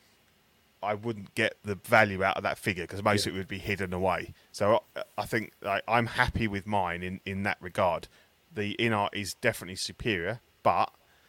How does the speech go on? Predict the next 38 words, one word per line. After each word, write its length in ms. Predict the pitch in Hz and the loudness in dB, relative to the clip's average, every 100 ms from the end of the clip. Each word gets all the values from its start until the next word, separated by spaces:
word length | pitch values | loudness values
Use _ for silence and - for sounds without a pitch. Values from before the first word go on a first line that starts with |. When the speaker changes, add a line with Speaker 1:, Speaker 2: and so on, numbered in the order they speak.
| _ _ _ _ _ - - _ - | _ _ _ _ _ -20 -20 _ -10
Speaker 1:
uh, 100 | 92 - | -10 -6
it's 320 | 110 - - | -6 -4 -4
not, 220 | 113 104 - _ | -2 -4 -6 _
you 120 | 107 | -12
know, 140 | 92 80 - | -10 -12 -8
whereas, 480 | - 107 104 92 - - _ - | 0 0 0 -4 -8 -12 _ -6
um, 400 | 101 98 95 - - | -4 -4 -6 -16 -10
there 120 | 107 | -6
might 220 | 113 110 | -2 -2
be 260 | 107 101 - | -4 -8 -8
another 280 | 98 113 101 | -4 -2 -2
one 320 | 90 95 95 _ _ _ _ - | -6 -8 -12 _ _ _ _ -16
on 120 | 92 | -12
the 80 | 92 | -8
next, 380 | 98 - - - | -8 -8 -12 -12
you 60 | |
know, 100 | 95 | -12
we'll, 140 | 87 92 | -10 -10
we'll 100 | - | -8
talk 140 | 110 | -6
about 120 | - 87 | -4 -4
in 60 | |
a 40 | 95 | -4
minute, 260 | 92 82 | -6 -6
that 160 | - 90 _ _ _ _ _ _ - | -6 -6 _ _ _ _ _ _ 0
I 120 | 117 | 4
might 320 | 127 139 131 80 | 6 8 8 6
shell 260 | - 92 | 0 2
out 180 | 90 85 | 0 -2
for 260 | - 95 - | 0 0 0
if 160 | 98 | -4
they 120 | - 92 | -4 -4
can 200 | 98 95 | -2 -2
nail 160 | 90 | -2
the 80 | 90 | -4
head 140 | 92 | -4
sculpt. 560 | - - 85 - - - - _ _ | -6 -6 -8 -10 -14 -20 -20 _ _
Um, 400 | - 82 82 82 | -12 -10 -10 -14